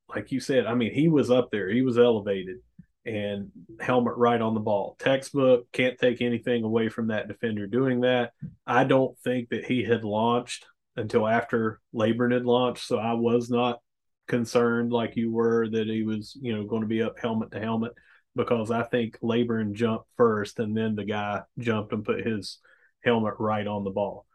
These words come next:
Laborn didn't see it. Otherwise, you know, he's gonna have a different thing, but he's going to hurdle a guy thinking that's the only body there,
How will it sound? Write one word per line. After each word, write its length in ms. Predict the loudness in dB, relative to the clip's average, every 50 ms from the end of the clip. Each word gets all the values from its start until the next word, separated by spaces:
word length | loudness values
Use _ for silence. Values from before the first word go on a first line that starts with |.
| _ _ _ -4 2
Laborn 440 | 6 6 6 6 6 4 4 4 4
didn't 240 | 4 2 2 -2
see 280 | -8 -4 0 0 2 2
it. 140 | 0 -2 0
Otherwise, 640 | 0 2 2 4 4 4 4 4 4 2 0 -2 -4
you 100 | -4 -2
know, 180 | -2 -2 -2 0
he's 200 | 0 -2 -2 -2
gonna 220 | -2 -2 0 0
have 180 | 0 0 -2 -2
a 60 | -2
different 380 | -2 -2 -2 -2 -4 -6 -2
thing, 280 | 0 2 2 2 0 0
but 140 | -2 0 0
he's 200 | 2 2 2 2
going 260 | 2 2 2 2 2
to 40 | 2
hurdle 340 | 4 4 4 4 4 2 2
a 40 |
guy 260 | 0 0 -2 -2 -2 -4
thinking 320 | -2 -2 -2 -2 -2 -2
that's 220 | -2 -2 -4 -4
the 80 | -4 -4
only 240 | -2 -2 -2 -2 -2
body 300 | -4 -4 -4 -4 -2 0
there, 320 | 2 2 2 2 0 -2